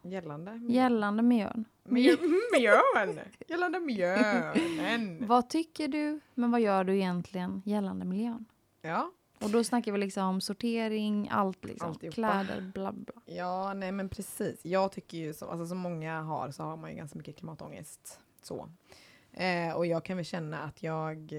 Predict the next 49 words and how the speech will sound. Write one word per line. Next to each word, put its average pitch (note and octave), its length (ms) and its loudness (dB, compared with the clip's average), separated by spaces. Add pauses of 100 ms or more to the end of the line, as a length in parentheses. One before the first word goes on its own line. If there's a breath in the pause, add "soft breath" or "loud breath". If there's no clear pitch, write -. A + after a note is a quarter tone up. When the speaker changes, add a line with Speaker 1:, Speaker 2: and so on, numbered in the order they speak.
(160)
Speaker 1:
ibland D#3 680 -8 (180)
kan D3+ 420 -8 (220)
typ D3 380 -8 (120)
tänka C#3+ 360 -6
att - 260 -14 (760)
varför D3+ 200 -6
ska - 160 -10
jag D3+ 60 -4
ens D3 180 -10
göra D3 240 -4
det D3 80 -8
här? C#3+ 300 -10 (340)
För - 100 -12
att D3 100 -12
vi D3+ 80 -8
kommer D3+ 180 -10
ändå C#3+ 140 -10
dö D#3 160 -8
snart. - 360 -18
<laughs> F#3+ 340 0
Alltså F3+ 260 0
typ, C#3 200 -4
varför C#3 160 -6
ska D#3+ 160 -10
jag D#3 60 -4
ens C#3+ 180 -10
bli D3 180 -6
socionom? D3+ 500 -10 (260 loud breath)
Speaker 2:
Ja. A3+ 280 0 (220)
Speaker 1:
Mm, D3 640 -10
jorden D#3 260 0
kommer E3+ 160 -2
ändå D#3 120 -6
gå D3+ 80 -4
under, D3+ 320 -6
typ. - 320 -14
Och E3 120 -6
det E3 260 2
är A#3 80 4
ju A3+ 200 2
inte G#3+ 160 0
så - 40 -8
jävla - 140 -6
kul - 240 -8
att D#3 60 -12
tänka, F3+ 480 -2
<laughs> - 80 -10
för E3 160 -4
att D3+ 140 -6